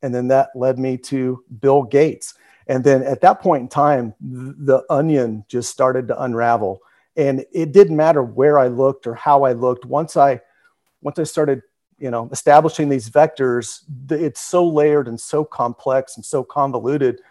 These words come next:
like, there's still a bunch of work that needs to be done. But it became very easy to start piecing this all together. And really the very first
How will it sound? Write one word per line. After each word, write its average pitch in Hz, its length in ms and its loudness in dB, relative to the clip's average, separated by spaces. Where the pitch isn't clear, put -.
like, 127 200 0
there's 151 280 -4
still 196 320 0
a 123 40 2
bunch 117 220 -4
of 110 80 -8
work 110 260 -4
that 113 100 -12
needs 110 220 -10
to 110 100 -14
be 110 100 -12
done. 110 320 -4
But 160 100 0
it 170 60 0
became 160 340 0
very 175 300 4
easy 151 340 -2
to 120 100 -10
start 127 320 -2
piecing 147 360 -6
this 127 180 -6
all 120 140 4
together. 113 520 -2
And 127 220 -8
really 185 280 4
the 131 120 -4
very 175 460 -4
first 175 560 -4